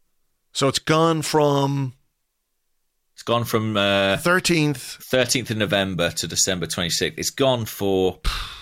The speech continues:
Speaker 2: a m-, well, yeah, five weeks, something like that.
Speaker 1: That's fucking nuts.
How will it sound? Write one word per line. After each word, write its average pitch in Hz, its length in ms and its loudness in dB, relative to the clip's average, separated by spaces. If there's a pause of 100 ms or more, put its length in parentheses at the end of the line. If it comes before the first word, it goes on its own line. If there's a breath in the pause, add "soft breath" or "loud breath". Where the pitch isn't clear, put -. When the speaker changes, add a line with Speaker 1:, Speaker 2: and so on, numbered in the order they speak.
(440 loud breath)
Speaker 2:
a 82 40 -8
m-, 85 480 -6
well, 82 320 -4 (120)
yeah, 82 220 -6
five 87 360 -8
weeks, - 380 -8
something 80 180 -14
like 85 180 -12
that. - 60 -20 (120)
Speaker 1:
That's - 280 -14
fucking - 580 -20 (100)
nuts. - 380 -20